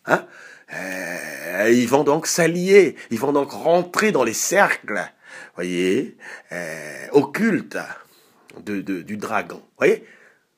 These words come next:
il y en a qui vont le faire inconsciemment, il y en a qui vont le faire consciemment. Donc ils vont signer des pactes, ils vont rentrer dans cet univers. Et c'est une façon,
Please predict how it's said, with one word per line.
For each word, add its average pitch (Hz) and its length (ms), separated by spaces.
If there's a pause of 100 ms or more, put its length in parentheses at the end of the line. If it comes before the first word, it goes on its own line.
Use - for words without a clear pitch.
(1040)
il - 60
y 110 60
en 135 80
a 170 80
qui 170 140
vont 143 140
le 165 80
faire 151 580 (140)
inconsciemment, 104 880 (240)
il 95 60
y - 20
en 101 40
a 110 80
qui - 100
vont 98 120
le - 80
faire 151 320 (200)
consciemment. 214 640 (180)
Donc - 160
ils 104 80
vont 131 120
signer 147 300
des 151 120
pactes, 175 480 (300)
ils 120 100
vont 160 160
rentrer 220 760
dans 131 120
cet 120 280
univers. 92 560 (520)
Et 101 80
c'est - 200
une 117 120
façon, 98 560